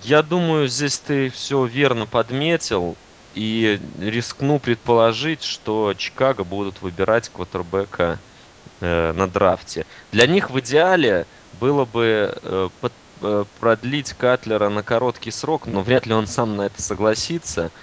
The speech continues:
особенно учитывая проблемы со здоровьем те же самые. Конечно, игроку хочется,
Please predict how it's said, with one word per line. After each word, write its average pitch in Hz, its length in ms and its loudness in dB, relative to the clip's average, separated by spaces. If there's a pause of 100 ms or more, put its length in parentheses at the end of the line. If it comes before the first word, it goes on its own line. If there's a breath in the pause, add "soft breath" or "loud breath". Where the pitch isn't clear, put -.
(160 loud breath)
особенно 101 440 -2
учитывая 98 480 -6
проблемы 98 480 0
со 98 120 -6
здоровьем 107 560 0
те 92 160 -8
же 87 120 -6
самые. 92 440 -4
Конечно, 101 400 -2
игроку 95 340 -4
хочется, - 640 -4